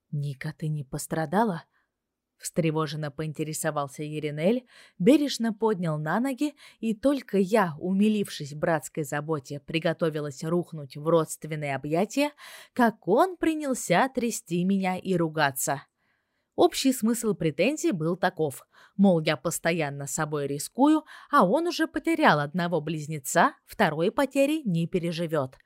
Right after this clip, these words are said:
И если я вздумаю помереть, он сам меня прибьёт. Я осторожно, чтобы не прикусить язык, клацая зубами, известила его, что прибить меня он не сможет, так как я буду уже мертва.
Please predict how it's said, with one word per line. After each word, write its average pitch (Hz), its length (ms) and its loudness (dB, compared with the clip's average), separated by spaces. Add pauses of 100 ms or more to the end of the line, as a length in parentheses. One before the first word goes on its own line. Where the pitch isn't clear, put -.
(380)
И 214 80 2
если 185 460 2
я 165 240 2
вздумаю 156 520 -6
помереть, 165 560 2 (220)
он 277 240 2
сам 226 420 0
меня 175 320 -2
прибьёт. 156 560 -2 (720)
Я 175 200 6
осторожно, 220 640 0 (180)
чтобы 262 400 0
не 214 140 2
прикусить 214 560 -4
язык, 180 380 0 (140)
клацая 151 540 -2
зубами, 175 560 0 (300)
известила 254 680 2
его, 151 380 0 (100)
что - 300 0
прибить 214 480 0
меня 311 380 0
он 208 220 2
не 277 120 -2
сможет, 175 480 -2 (260)
так 214 220 2
как - 180 -4
я 226 320 4
буду 269 300 2
уже 165 280 0
мертва. 165 520 -2